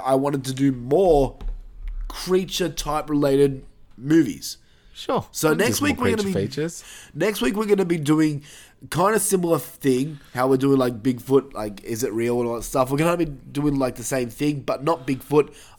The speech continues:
Speaker 1: other types of monsters.
Speaker 2: Okay.
Speaker 1: Monsters in real life. So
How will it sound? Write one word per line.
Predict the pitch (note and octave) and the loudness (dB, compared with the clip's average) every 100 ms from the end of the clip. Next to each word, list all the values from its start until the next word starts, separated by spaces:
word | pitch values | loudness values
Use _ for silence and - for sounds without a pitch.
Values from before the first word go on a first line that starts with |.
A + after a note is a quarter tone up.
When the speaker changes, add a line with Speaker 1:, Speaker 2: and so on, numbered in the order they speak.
| - | -2
Speaker 1:
other | F#3+ F#3+ | -2 0
types | - C#3+ A2 A2 | -2 -2 -2 -8
of | G2 | -10
monsters. | F#2+ - - A#1+ - - _ _ _ _ | -10 -12 -14 -14 -14 -14 _ _ _ _
Speaker 2:
Okay. | D3 G#3+ A3 A#3+ - | -6 -4 -6 -8 -8
Speaker 1:
Monsters | A2+ D#3+ D3 F#3 F3 | 0 0 0 0 0
in | D#3+ D3+ | 0 2
real | D3+ D3 | 6 6
life. | C#3 A2+ E2 - - - | 6 2 -4 -12 -20 -20
So | - D#3+ D3 | -4 0 0